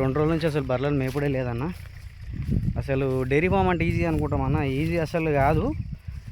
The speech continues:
ఎంత వర్క్ చేస్తే అంత లాభం ఉంటది, నేను చెప్తూనే ఉన్నా కదా. మనము ఈజీ అని మాత్రం అనుకునొద్దు. ఇప్పుడు ఎందుకంటే చలికాలం, ఎండాకాలం జర గడితో ఇబ్బంది అవుతుంది కాబట్టి, మనకి ఇప్పుడు గ్రామాలలో అంటే ఊర్లలో ఉన్న అందరికీ తెలిసి ఉంటుందన్న,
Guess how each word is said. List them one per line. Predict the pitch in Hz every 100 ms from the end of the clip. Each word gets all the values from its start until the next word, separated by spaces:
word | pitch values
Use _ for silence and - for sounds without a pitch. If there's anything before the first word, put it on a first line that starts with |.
| -
ఎంత | 131 147
వర్క్ | 151 151 151 156
చేస్తే | 156
అంత | 151 139 123
లాభం | 127 127
ఉంటది, | 120 123 160
నేను | 147 123
చెప్తూనే | 120 143 147 135
ఉన్నా | 127
కదా. | 123 175 - - - - - - - - 135
మనము | 135 143 139 156
ఈజీ | 185 190
అని | 180
మాత్రం | 180 165 165 156
అనుకునొద్దు. | 147 156 143 139 196 - - - - - - - - -
ఇప్పుడు | 139 147 147
ఎందుకంటే | 170 170 175 143
చలికాలం, | 143 143 165 165 151
ఎండాకాలం | 147 151 156 156
జర | 151 127
గడితో | 127 135 156 131
ఇబ్బంది | 143 143
అవుతుంది | 131 131 127
కాబట్టి, | 131 175
మనకి | 170 147 139
ఇప్పుడు | 139 131 120 - - - - - - -
గ్రామాలలో | 131 147 180 180 165 147
అంటే | 160
ఊర్లలో | 160 170 165 165
ఉన్న | 156
అందరికీ | 151 139 139 147 135
తెలిసి | 131 147
ఉంటుందన్న, | 139 123 123